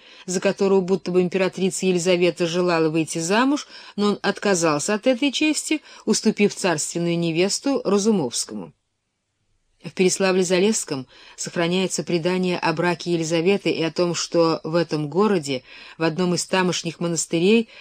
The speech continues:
жил князь Тараканов, рожденный от этого брака. В Александровке Владимирской губернии, где жила некоторое время Елизавета Петровна,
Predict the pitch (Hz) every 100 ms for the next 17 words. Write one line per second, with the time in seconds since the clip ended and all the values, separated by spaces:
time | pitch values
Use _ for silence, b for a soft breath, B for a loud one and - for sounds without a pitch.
0 | B 165 185 220 - 196 202 - 196 196
1 | 202 - 160 127 120 - b b 180 170
2 | 151 180 175 175 - 170 170 151 165 156
3 | 160 120 - 117 _ _ _ _ _ _
4 | _ 180 208 214 - 196 190 190 202 -
5 | 208 196 190 190 185 - 202 175 175 196
6 | 185 180 180 B B B 170 185 175 190
7 | 185 180 175 180 180 175 175 170 170 175
8 | 165 160 - 170 165 170 156 160